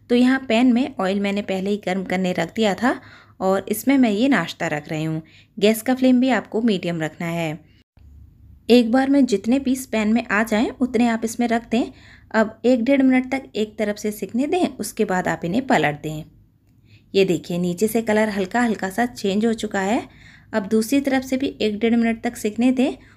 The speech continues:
और इसी तरह अलट पलट कर अच्छा गोल्डन ब्राउन होने तक हम इन्हें सिक कर तैयार करेंगे।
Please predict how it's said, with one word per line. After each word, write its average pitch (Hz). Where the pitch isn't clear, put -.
और 214
इसी 294
तरह 247
अलट 214
पलट 190
कर -
अच्छा 269
गोल्डन 190
ब्राउन 190
होने 190
तक 226
हम 180
इन्हें 180
सिक -
कर 196
तैयार 170
करेंगे। 151